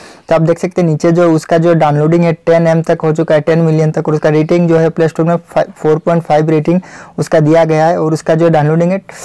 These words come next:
टेन मिलियन हो गया है। तो आप उसको आप किस तरह से यूज़ कर सकते हैं मैं आपको दिखा रहा हूँ।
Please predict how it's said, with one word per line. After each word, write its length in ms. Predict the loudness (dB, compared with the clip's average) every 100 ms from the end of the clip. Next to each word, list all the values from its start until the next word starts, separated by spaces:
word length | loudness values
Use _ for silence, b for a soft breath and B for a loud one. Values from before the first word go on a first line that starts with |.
| B B B
टेन 120 | 0 2
मिलियन 340 | 2 2 2
हो 100 | 2
गया 180 | 0 0
है। 60 |
तो 220 | -4 -2 -2
आप 140 | -2
उसको 180 | -4 -4
आप 140 | -2
किस 180 | -4 -2
तरह 120 | -2
से 120 | 0
यूज़ 180 | 0 0
कर 100 | -2
सकते 240 | -2 -2 0
हैं 60 |
मैं 80 | 0
आपको 180 | 0 0
दिखा 220 | -2 -4
रहा 80 |
हूँ। 80 | -6